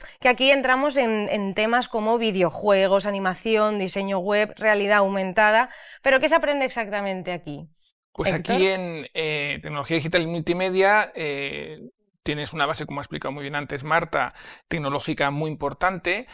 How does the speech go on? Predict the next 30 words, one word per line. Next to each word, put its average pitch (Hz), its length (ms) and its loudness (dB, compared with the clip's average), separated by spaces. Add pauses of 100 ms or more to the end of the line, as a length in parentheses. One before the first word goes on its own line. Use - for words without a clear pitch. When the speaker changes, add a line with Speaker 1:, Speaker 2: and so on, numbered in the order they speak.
(300)
Speaker 2:
He 170 120 0
de 180 100 2
decir, 190 400 -2
un 185 100 -8
inciso, 196 720 -4
eh, 147 460 -2
este 165 280 -4
grado 170 440 2
fue 156 520 -8
creado 175 540 2
y 170 40 -2
diseñado 175 640 0
por 180 320 2
ingenieros 165 600 -4
de 170 100 -2
teleco 170 360 -2
que 156 80 -6
tenían 151 240 -8
una 170 100 2
vena 170 240 0
creativa 185 640 0
y 151 120 -8
que 160 100 -6
en 143 100 -6
teleco 180 480 0
no 180 240 6
le 165 180 0
podían 170 460 2
dar, 160 300 4
Speaker 1:
Claro, 226 340 4